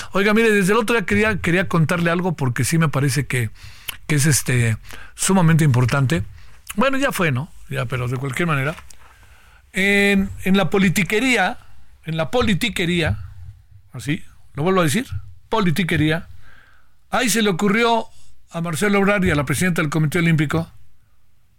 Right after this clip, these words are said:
proponer a México para organizar los Juegos Olímpicos del dos mil treinta y seis. Me río de Janeiro, desde el primer momento lo dije, ¿sí? Eh, no fue, no fue una propuesta profunda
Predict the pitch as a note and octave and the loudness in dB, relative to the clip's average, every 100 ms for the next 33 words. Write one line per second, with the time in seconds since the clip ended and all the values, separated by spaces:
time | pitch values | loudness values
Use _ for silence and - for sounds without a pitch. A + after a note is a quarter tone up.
0 | _ _ _ - - E3+ E3+ F#3+ G#3+ G3+ | _ _ _ -8 -2 0 2 2 4 2
1 | G#3 F3+ F3 F#3 D#3+ D#3 C#3+ C#3 C3+ C#3+ | 2 0 0 -2 -2 0 0 2 0 0
2 | D#3+ E3 D3 - D3+ C#3+ B2+ C3 C#3 B2+ | -2 -2 -2 -2 -4 -4 -6 -8 -6 -6
3 | A#2 A#2 A#2+ A#2+ B2+ A#2+ A2+ A2 F#2+ G#2 | -6 -6 -6 -8 -8 -10 -10 -8 -10 -10
4 | - - - - _ _ - C#3+ D3+ C#3 | -14 -20 -20 -20 _ _ -10 -2 0 2
5 | E3 F3+ F3+ - B2+ A#2+ C3 B2 G2+ - | 4 4 2 0 0 0 0 -4 -8 -4
6 | D3 D3+ C#3+ F3 G3 G3 E3+ E3 C3 A#2 | 0 0 2 2 4 4 2 2 0 -4
7 | - - - - - - - D3 A#2 - | -8 -16 -20 -20 -20 -20 -8 -6 -4 -8
8 | - - - - - _ - C#3+ C#3+ C#3 | -14 -18 -20 -20 -20 _ -4 0 2 0
9 | D3+ - - - - - - - - F3+ | -2 -8 -16 -16 -18 -20 -20 -12 0 2
10 | G#3+ G3+ G3+ G3 - - - - C#3+ E3+ | 2 2 0 -2 -8 -14 -14 -10 -4 -2
11 | F#3 F3 F3+ D#3 D3 A#2+ D3 C3 D#3 D#3+ | 2 2 2 2 0 0 0 0 -2 -4
12 | F#3 - - - - - - - C#3+ C3 | -6 -16 -18 -20 -20 -20 -20 -6 -2 0
13 | D#3+ D#3+ E3 G3+ | 2 2 2 -2